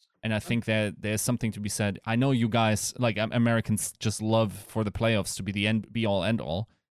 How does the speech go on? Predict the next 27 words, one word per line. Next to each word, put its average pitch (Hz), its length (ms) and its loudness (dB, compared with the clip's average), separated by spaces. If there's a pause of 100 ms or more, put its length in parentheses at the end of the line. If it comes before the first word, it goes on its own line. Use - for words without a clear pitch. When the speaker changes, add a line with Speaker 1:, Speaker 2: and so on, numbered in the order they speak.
(120)
Speaker 1:
In 117 120 4
my 123 180 6
opinion, 101 600 0
the, 101 300 0 (100)
the, 90 480 -2 (140)
um, 82 600 -4
the 117 80 2
winner 127 200 4
of 117 140 0
the 113 60 0
season 101 340 -2
won't 110 220 2
be 101 200 -2
determined 98 400 -4
by 104 200 2
the 104 80 -2
grand 104 280 -2
finals 95 400 -4
winner. 104 340 -2 (400)
But 98 140 -2 (260)
so 92 440 -2
it 107 140 -6
doesn't 110 280 2
matter 117 220 2
to - 180 -2
me, 95 400 -2 (560)
um, 87 540 -4